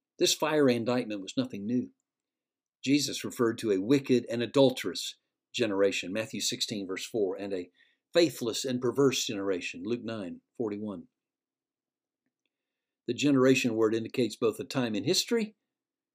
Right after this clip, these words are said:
and people born during that time. It's fair to say that this crookedness was everywhere, operating on multiple levels.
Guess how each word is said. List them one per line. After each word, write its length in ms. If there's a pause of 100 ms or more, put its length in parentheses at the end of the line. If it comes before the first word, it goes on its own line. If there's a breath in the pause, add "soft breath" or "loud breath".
and 140
people 280
born 280
during 300
that 180
time. 300 (240)
It's 100
fair 160
to 80
say 300
that 200
this 300 (340)
crookedness 800 (100)
was 180
everywhere, 480 (340)
operating 480
on 140
multiple 360
levels. 440